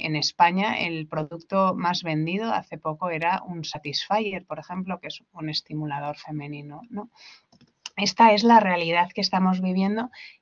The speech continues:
y que, como digo, voy frecuentemente a las aulas y me corroboran y me confirman, ¿no? Por otro lado, eh, pues, eh, estos son los datos, ¿no? El veinte por ciento de la pornografía online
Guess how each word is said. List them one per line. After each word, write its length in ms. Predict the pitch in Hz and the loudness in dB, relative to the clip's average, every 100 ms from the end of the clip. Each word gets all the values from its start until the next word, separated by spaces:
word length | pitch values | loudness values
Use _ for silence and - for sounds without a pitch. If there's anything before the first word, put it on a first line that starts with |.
| - | -16
y 120 | 185 | -6
que, 120 | 165 | -4
como 300 | 160 160 160 | 0 0 0
digo, 260 | 165 180 190 | 2 2 2
voy 240 | 180 180 | 2 0
frecuentemente 800 | - 165 156 160 160 170 170 165 | -2 -6 -4 -4 -4 -4 -4 0
a 60 | 175 | 2
las 260 | 160 - | 2 0
aulas 400 | 165 170 196 - - | -2 -2 -4 -6 -10
y 120 | 180 | -8
me 140 | 160 151 | -6 -4
corroboran 580 | 143 143 143 160 180 | -6 -6 -4 -2 -2
y 60 | 175 | -4
me 140 | 156 | -6
confirman, 800 | 143 139 139 - 151 147 139 139 | -8 -10 -10 -10 -8 -8 -12 -16
¿no? 80 | - - - _ - - - - _ _ _ | -20 -20 -20 _ -20 -20 -20 -20 _ _ _
Por 140 | 170 | 2
otro 240 | 170 185 196 | 2 4 8
lado, 320 | 196 214 240 | 10 8 6
eh, 460 | 196 175 160 156 156 | -2 0 0 0 -2
pues, 380 | 156 151 - | -2 -2 -2
eh, 380 | 160 175 160 156 | -4 -4 -4 -4
estos 280 | 160 - 160 | -6 -6 -6
son 160 | 180 165 | -4 -2
los 200 | 160 160 | -2 0
datos, 360 | 185 185 151 | 0 -2 -6
¿no? 220 | 151 165 | -2 -2
El 120 | 170 156 | -2 -2
veinte 300 | 165 165 185 | -2 -4 -6
por 180 | 180 | -6
ciento 280 | 180 185 185 | -6 -6 -4
de 120 | 190 | -2
la 160 | 170 156 | -2 -2
pornografía 760 | 156 156 147 147 143 - 160 160 | -4 -4 -4 -2 -4 -4 -2 -2
online 440 | 156 160 175 208 | 0 0 -2 -4